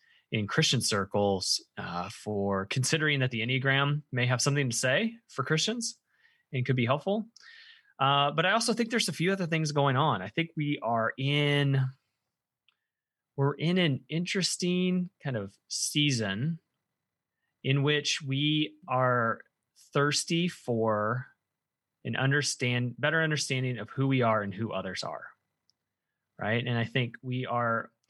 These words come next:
in so, in so many spaces and places conditioned to, uh, maybe demonize or, uh, look down upon those who are different than us or who think different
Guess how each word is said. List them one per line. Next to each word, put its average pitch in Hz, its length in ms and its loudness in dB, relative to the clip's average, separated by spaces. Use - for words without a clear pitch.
in 127 140 -4
so, 180 340 -2
in 135 200 -2
so 185 240 0
many 185 200 2
spaces 131 800 0
and 107 160 -8
places 131 640 -2
conditioned 143 960 0
to, 110 440 0
uh, 101 400 0
maybe 104 260 -2
demonize 135 880 0
or, 110 640 0
uh, 95 220 -2
look 127 340 -2
down 120 340 2
upon 165 600 2
those 131 480 0
who 139 100 0
are 101 120 0
different 120 360 -4
than 165 120 0
us 226 340 -2
or 123 160 0
who 113 160 -2
think 151 340 -2
different 160 340 -2